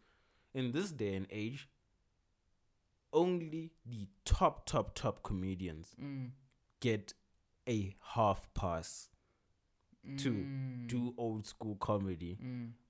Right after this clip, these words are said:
Speaker 1: about controversial topics like trans people or
Speaker 2: Yeah.
Speaker 1: whatever.
Speaker 2: You have
Speaker 1: So,
Speaker 2: to be a top
Speaker 1: you have to
Speaker 2: comedian,
Speaker 1: be, like,
Speaker 2: yeah.
Speaker 1: in the goat conversation,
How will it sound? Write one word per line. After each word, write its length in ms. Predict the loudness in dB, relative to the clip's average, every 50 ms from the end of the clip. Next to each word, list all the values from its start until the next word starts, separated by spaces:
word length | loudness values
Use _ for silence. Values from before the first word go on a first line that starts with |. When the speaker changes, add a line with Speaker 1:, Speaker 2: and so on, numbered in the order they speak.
| _ 0 0
Speaker 1:
about 380 | 2 6 10 10 10 10 8 6
controversial 720 | 4 4 4 4 2 -2 -2 0 0 0 0 0 -2 -2
topics 440 | -2 0 0 0 0 0 -4 -4 -2
like 220 | -4 -6 -6 -8
trans 400 | -8 -4 -4 -2 -2 -4 -6 -8
people 400 | -8 -6 -8 -8 -8 -8 -8 -6 -6 -4 -6 -6
or 40 | -6
Speaker 2:
Yeah. 80 | -6 -6
Speaker 1:
whatever. 440 | -6 -6 -6 -6 -6 -6 -8 -8 -8 -12 -18 -20 -20 -20 -20 -20 -20 _ _ _ _ _ _ _ _ -16
Speaker 2:
You 140 | -10 -6 0
have 60 | 6
Speaker 1:
So, 160 | 8 10 10 10
Speaker 2:
to 60 | 8
be 120 | 6 0 -2
a 60 | -4
top 340 | -4 -8 -10 -10 -10 -10 -10
Speaker 1:
you 220 | -4 2 4 6
have 100 | 6 6 4
to 80 | 0
Speaker 2:
comedian, 40 | 0
Speaker 1:
be, 120 | 0 0 2
like, 180 | 0 -2 -2 -6
Speaker 2:
yeah. 400 | -8 -10 -12 -12 -16 -18 -20 -18 -18 -20 -20 -20 -20 -4 2
Speaker 1:
in 120 | 2 4 4
the 80 | 4
goat 400 | 2 2 2 4 4 2 0 -2
conversation, 1000 | -2 -2 0 0 0 -2 -4 -2 0 2 2 2 2 0 -2 -4 -4 -4 -6 -8